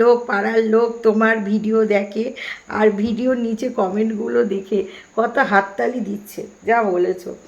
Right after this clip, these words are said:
কালকে যখন জল ভরছিল, দেখেছো, বুড়িটাকে পুরো সত্তর বছর লাগছিল। ওকে,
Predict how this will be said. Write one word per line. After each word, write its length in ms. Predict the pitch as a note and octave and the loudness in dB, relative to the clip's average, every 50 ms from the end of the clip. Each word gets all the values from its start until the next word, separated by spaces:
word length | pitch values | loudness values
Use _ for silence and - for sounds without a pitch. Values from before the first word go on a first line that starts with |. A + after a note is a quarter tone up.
| - - - - _ _ | -20 -20 -20 -20 _ _
কালকে 360 | - G#3+ A3+ A#3+ A#3 A#3 - C#4+ C#4 G#3+ | -6 -2 0 0 -2 -2 -4 -4 -4 0
যখন 500 | G3 G#3+ G3+ G#3 - - - A#3+ G#3+ G#3+ B3+ B3 - - - - _ _ _ - | 0 0 0 -2 -4 -2 0 2 2 2 0 -4 -10 -16 -20 -20 _ _ _ -6
জল 300 | F3+ A3 A#3+ A#3+ B3 B3+ B3+ | 0 2 4 4 4 4 2
ভরছিল, 540 | A3 G#3+ G#3+ A3 A3 A3 - - - C4+ A3+ A3 G#3+ | 2 4 4 4 4 2 -6 -10 -10 -4 -2 0 0
দেখেছো, 400 | G3 G#3 G3+ - D4+ D4+ - B3+ | 0 -2 -2 -4 -4 -4 -4 -6
বুড়িটাকে 560 | G#3 F3+ F#3+ A3 A#3 B3 A#3 - A#3+ A3+ - A#3+ | -6 -4 -4 -4 -4 -4 -4 -6 -6 -6 -6 -10
পুরো 260 | G#3+ - B3+ B3+ B3+ | -8 -6 -4 -4 -4
সত্তর 440 | A#3 - A3+ G#3+ A3 - - - A#3+ | -2 -2 -2 -4 -4 -4 -4 -4 -2
বছর 280 | A3+ A3+ A3+ A3+ - B3+ | 0 0 -2 -2 -4 -6
লাগছিল। 480 | G#3 F3+ - - - - D#3 - - - - - - - - _ - - - - - _ - | -6 -6 -6 -8 -10 -10 -10 -10 -10 -10 -10 -14 -18 -20 -20 _ -20 -20 -20 -20 -20 _ 0
ওকে, 340 | - C4 C4 - - D4 | 0 0 0 0 2 8